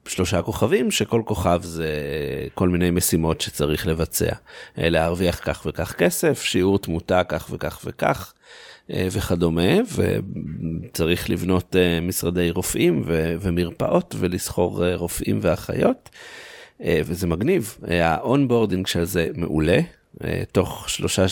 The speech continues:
כאילו, איזה שלושה, ארבעה שלבים הם פשוט טוטוריאל שבאמת מאוד מפורט יחסית לזה שיש שם די הרבה פרטים שצריך להכיר. אמ,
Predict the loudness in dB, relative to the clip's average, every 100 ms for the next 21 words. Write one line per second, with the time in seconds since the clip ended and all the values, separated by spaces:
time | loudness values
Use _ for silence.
0 | 0 0 0 -2 -4 -4 -4 -2 2 2
1 | 4 2 2 -2 0 0 0 -4 -8 -6
2 | -4 -4 -6 0 2 4 4 4 0 -2
3 | -2 -4 -8 _ -20 -20 -20 -20 -20 _
4 | 2 2 4 2 2 4 4 4 -2 2
5 | 2 2 -2 -6 -6 -6 -4 -2 -2 -2
6 | 0 0 0 -2 0 2 4 4 0 -2
7 | -4 -6 -6 -6 -6 -4 -2 -2 0 -2
8 | 0 0 0 -2 -12 -20 -20 -20 -20 -20
9 | -14 -2